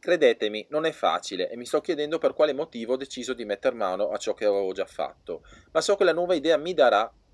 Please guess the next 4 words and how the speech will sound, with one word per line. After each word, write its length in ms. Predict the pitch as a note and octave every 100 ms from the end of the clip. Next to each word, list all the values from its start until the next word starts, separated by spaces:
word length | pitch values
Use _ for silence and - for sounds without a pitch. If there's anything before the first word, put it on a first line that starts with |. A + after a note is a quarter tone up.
| _
ci 200 | - C#3
darà, 380 | B2 G2+ F2+ G#2 - _
maggiori 340 | D#3+ F3 F3+ F3+
soddisfazioni. 880 | F#3 C#3 - A2+ - E2 D2 D2